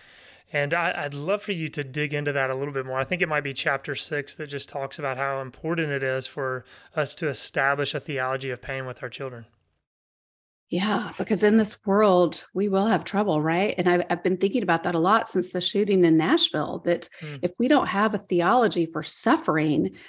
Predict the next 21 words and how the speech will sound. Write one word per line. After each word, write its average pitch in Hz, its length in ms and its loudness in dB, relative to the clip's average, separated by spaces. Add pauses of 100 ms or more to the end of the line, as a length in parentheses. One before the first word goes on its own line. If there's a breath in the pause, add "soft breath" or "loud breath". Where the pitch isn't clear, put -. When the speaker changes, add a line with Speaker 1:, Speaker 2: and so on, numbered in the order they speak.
(120 loud breath)
Speaker 2:
then 196 140 6 (280)
where 220 460 4
is 254 160 6
our 208 160 6
hope? 156 320 -4
How 214 200 2
can 240 280 0
we 214 100 2
make 175 220 4
sense 196 240 -4
of 160 180 -2 (140)
anything? - 720 6 (600 loud breath)
Um, 180 360 6 (240)
and 240 160 6
it 254 80 2
doesn't 262 240 6
have 226 160 0
to - 80 0
be 220 160 -2
something 202 480 2
as 170 520 0